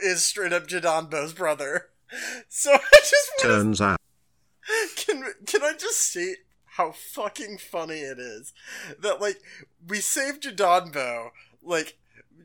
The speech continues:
Speaker 1: J-, we, we fight Jidanbo, we save Jidanbo, and then we just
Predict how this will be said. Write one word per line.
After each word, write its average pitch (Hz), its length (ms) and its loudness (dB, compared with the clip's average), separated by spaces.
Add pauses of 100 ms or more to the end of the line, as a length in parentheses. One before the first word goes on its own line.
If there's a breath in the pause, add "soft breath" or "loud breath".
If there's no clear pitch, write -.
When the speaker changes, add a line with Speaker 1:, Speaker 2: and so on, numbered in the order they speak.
Speaker 1:
J-, - 120 -8 (180)
we, 214 140 -6 (120)
we 156 140 -12
fight 226 280 0
Jidanbo, 139 760 0 (280)
we 139 140 -8
save 247 520 0
Jidanbo, 123 800 -2 (380)
and 196 140 -2
then 240 180 2
we 269 120 -6
just 254 300 -6